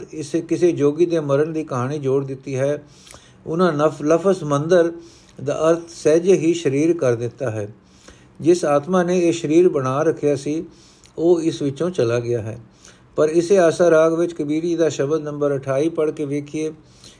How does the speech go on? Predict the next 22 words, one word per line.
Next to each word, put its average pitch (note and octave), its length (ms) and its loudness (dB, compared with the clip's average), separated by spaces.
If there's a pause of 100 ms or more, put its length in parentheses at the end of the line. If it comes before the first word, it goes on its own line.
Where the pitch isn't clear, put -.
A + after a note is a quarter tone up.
(120)
ਲਿਖਦੇ E3 380 0
ਹਨ, D#3+ 260 -2 (1200)
"ਜੋ D#3 280 4
ਮੈਂ G3 240 2
ਰੂਪ E3 340 2
ਕੀਏ E3+ 220 4
ਬੋ E3 200 0
ਤੇਰੇ, D#3 440 0 (140)
ਅਬ D#3 120 -4
ਫੁਨ D#3 220 -8
ਰੂਪ C#3+ 340 -4
ਨ C#3+ 60 -8
ਹੋਈ। C#3+ 520 -2 (520)
ਤਾਗਾ D#3+ 380 0
ਤੰਤ D#3+ 340 -8
ਸਾਜ C#3+ 440 0
ਸਭ D3+ 360 -4
ਥਾਕਾ, D3+ 760 -2 (2500)
RAM F3 320 4
ਨਾਮ E3 440 -2
ਬਸ D3+ 240 -2
ਹੋਈ। B2 400 -2